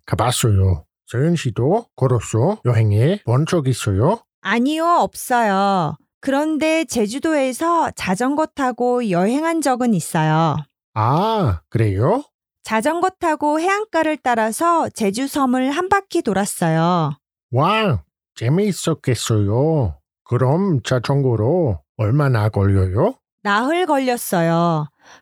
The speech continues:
Speaker 2: 그런데 정말 하루 종일 자전거밖에 안 탔어요. 그래도 풍경이 너무 예뻐서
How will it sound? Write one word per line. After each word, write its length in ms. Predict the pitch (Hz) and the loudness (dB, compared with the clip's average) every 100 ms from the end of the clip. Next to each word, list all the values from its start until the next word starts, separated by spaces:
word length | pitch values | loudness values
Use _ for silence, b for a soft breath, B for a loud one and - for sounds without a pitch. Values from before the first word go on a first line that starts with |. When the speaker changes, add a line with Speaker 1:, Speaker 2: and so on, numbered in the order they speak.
| _ | _
Speaker 2:
그런데 440 | 247 247 254 311 | -2 0 0 -2
정말 520 | - 202 202 254 302 | 0 0 2 2 0
하루 280 | 302 370 403 | 0 0 0
종일 480 | 339 302 294 302 302 | 0 -2 0 0 -2
자전거밖에 800 | - 185 208 247 269 240 _ 202 | -2 -2 0 0 0 -2 _ -2
안 160 | 170 | 0
탔어요. 720 | 160 220 - 165 156 156 147 147 _ _ _ | 0 -2 0 0 2 2 0 -4 _ _ _
그래도 480 | - 233 262 269 277 | -4 -2 0 0 -2
풍경이 500 | - 359 359 370 349 | -2 -2 0 0 0
너무 240 | 254 190 208 | 0 2 0
예뻐서 680 | 170 170 180 277 294 220 | -2 -2 -2 0 2 0